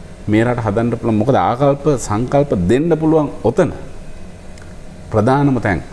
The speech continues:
මාධ්‍ය සහ ගුරුවරු. ඉතින් ඔය ටික හරියට හැදුනොත්, දැන් මාධ්‍ය ගත්තොත් අපි, අ,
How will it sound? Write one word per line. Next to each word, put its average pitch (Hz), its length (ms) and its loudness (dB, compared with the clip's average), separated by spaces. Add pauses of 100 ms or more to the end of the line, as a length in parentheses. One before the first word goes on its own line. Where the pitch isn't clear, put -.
මාධ්‍ය 107 500 2 (400)
සහ 101 280 -2
ගුරුවරු. 98 380 0 (280)
ඉතින් 85 200 -8 (380)
ඔය 110 200 2
ටික 110 180 0
හරියට 101 360 2
හැදුනොත්, 90 480 0
දැන් 80 160 -8
මාධ්‍ය 80 380 -2
ගත්තොත් 98 460 -2
අපි, 101 200 0
අ, - 600 -8